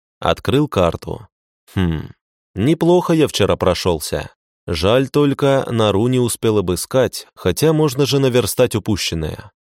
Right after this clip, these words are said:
Главное, не пересечься с изгнанником. Я уже собирался уйти, но хлопнул себя по лбу за забывчивость. А характеристики кто раскидывать будет? Открыл меню персонажа и задумался.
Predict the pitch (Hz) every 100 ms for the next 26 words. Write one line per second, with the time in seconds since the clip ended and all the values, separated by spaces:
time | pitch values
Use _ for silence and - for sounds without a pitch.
0 | _ _ _ 90 87 104 143 151 147 147
1 | 139 147 147 - 92 - 92 - 92 87
2 | 92 82 80 - 85 - _ _ _ _
3 | _ _ - 82 85 107 104 113 117 110
4 | 113 110 - 110 - 92 85 - 113 80
5 | 85 87 85 - 90 107 - 117 110 120
6 | 113 123 104 95 87 98 95 87 104 92
7 | 82 - 82 78 - - - _ _ _
8 | _ - - 113 127 - 139 95 92 110
9 | 95 107 120 113 107 - 107 104 98 113
10 | 107 101 - _ _ _ _ _ - 85
11 | - - 98 92 90 85 92 82 82 82
12 | 110 90 78 - 113 127 139 110 82 76
13 | - -